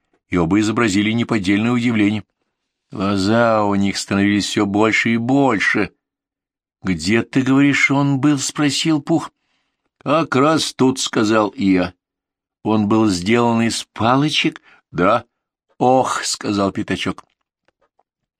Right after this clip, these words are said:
После чего они попытались меня запутать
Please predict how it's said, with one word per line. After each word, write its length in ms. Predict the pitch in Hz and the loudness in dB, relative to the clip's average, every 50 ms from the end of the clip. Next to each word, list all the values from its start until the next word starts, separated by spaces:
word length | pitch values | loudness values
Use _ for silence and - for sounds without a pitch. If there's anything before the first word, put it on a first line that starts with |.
| _ _ _ _ _ _ _ | _ _ _ _ _ _ _
После 640 | - - 104 110 113 - - - 113 117 113 - - _ _ _ | -6 0 0 0 2 0 0 0 0 0 0 -2 -4 _ _ _
чего 520 | - - - - 110 101 95 101 101 107 110 | -6 -4 -2 0 2 2 2 2 2 2 2
они 200 | 113 117 123 113 | 0 0 -2 -4
попытались 640 | - 107 - - 95 - 98 98 107 110 101 - | -6 -6 -6 -6 -4 -2 0 0 0 0 -2 -2
меня 320 | - 113 117 123 131 123 - _ _ _ - | -4 -2 0 0 -2 -2 -4 _ _ _ -10
запутать 640 | 107 104 127 135 131 - 156 160 151 170 156 - - | -4 -2 0 0 0 0 -2 -2 0 -2 -2 -4 -6